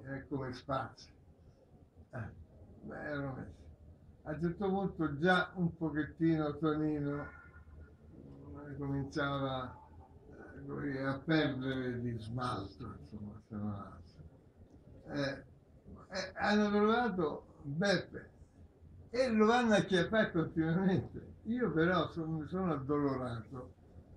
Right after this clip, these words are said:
perché a Beppe gliela volevo. Dico, Beppe, per carità, parliamoci, vediamolo poco, perché se no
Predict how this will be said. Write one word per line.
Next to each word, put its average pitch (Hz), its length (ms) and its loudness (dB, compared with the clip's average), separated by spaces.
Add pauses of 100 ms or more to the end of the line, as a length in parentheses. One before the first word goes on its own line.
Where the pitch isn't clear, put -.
(100)
perché 180 240 0
a 190 80 0
Beppe 185 400 2
gliela 135 240 2
volevo. 147 520 0 (1040)
Dico, 165 220 2
Beppe, 151 480 0
per 156 240 -4
carità, 110 520 -2 (2250)
parliamoci, 143 640 0
vediamolo 131 600 -2
poco, 113 400 -12
perché 147 560 -4 (920)
se 185 180 -2
no 180 380 0